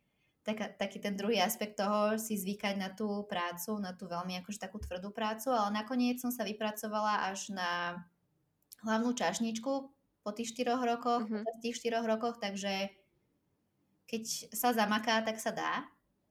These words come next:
Speaker 2: Mhm.
Speaker 1: Samozrejme. Ehm, takže to už je asi taká tá odpoveď tomu, že no,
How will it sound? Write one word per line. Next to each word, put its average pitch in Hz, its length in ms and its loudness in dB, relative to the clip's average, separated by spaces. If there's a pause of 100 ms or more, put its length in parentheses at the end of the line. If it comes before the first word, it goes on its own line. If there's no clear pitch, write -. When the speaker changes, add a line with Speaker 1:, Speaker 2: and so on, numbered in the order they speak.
(640)
Speaker 2:
Mhm. 214 320 0
Speaker 1:
Samozrejme. 170 340 -4 (1400)
Ehm, 175 320 -2 (300)
takže 220 260 4
to 226 200 2
už 247 120 6
je 214 60 6
asi 220 100 2
taká 220 240 0
tá 208 120 2
odpoveď 202 360 -2
tomu, 196 160 -2
že 202 160 -2
no, 202 240 -2